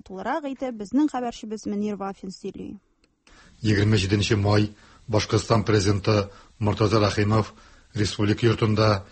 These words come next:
Speaker 2: Индонезиянең Русиядәге илчесе Хамид Авалудин белән очрашты. Индонезия илчесе Уфага газ, нефть, технологиялар ике мең дә тугыз халыкара күргәзмәсендә катнашу өчен килгән.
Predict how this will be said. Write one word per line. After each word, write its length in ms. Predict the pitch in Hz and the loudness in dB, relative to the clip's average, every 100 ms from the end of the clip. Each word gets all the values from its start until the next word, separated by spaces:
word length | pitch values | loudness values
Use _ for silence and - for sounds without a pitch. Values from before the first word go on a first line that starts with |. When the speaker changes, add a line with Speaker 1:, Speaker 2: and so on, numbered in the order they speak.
| - _ | -20 _
Speaker 2:
Индонезиянең 920 | 110 104 104 104 113 95 107 101 101 98 - _ - | -4 0 2 4 2 2 2 2 -2 -4 -10 _ -6
Русиядәге 560 | 101 - 113 110 101 104 | -4 0 0 2 2 0
илчесе 580 | - 107 - 104 104 - - - | 0 -2 0 2 0 -4 -20 -18
Хамид 540 | - 110 101 107 220 - - _ - | -4 -2 0 0 -2 -8 -20 _ -2
Авалудин 640 | 107 95 101 113 107 104 | 0 2 2 2 2 2
белән 220 | 104 104 | 2 0
очрашты. 640 | 95 104 - - 101 92 76 _ _ - | 0 -2 -2 -2 -2 -2 -4 _ _ -10
Индонезия 680 | 107 95 104 98 104 110 107 | -4 0 0 0 0 2 0
илчесе 420 | 104 110 - 113 | 0 -4 0 0
Уфага 600 | 95 110 92 90 107 107 - - _ | 0 0 0 2 2 0 -8 -20 _
газ, 540 | 98 101 104 107 - - _ _ - | -4 2 4 2 -2 -12 _ _ -6
нефть, 500 | 104 104 107 110 - - _ _ - | 0 0 2 -2 -2 -20 _ _ -6
технологиялар 880 | 113 92 107 107 107 107 104 98 101 - - - | -4 0 2 2 4 2 2 0 -2 -10 -20 -10
ике 240 | 101 113 | -6 0
мең 160 | 110 110 | 2 2
дә 60 | 110 | 2
тугыз 460 | 104 90 107 107 - _ _ | 0 0 0 0 -8 _ _
халыкара 540 | - 107 104 107 113 - | -4 0 2 4 2 2
күргәзмәсендә 640 | 104 104 98 92 101 110 | 0 0 0 -2 -2 0
катнашу 400 | 98 - 98 101 | -2 -2 -4 -4
өчен 180 | 92 92 | -4 -4
килгән. 540 | 101 92 101 98 87 | -4 -2 0 0 -4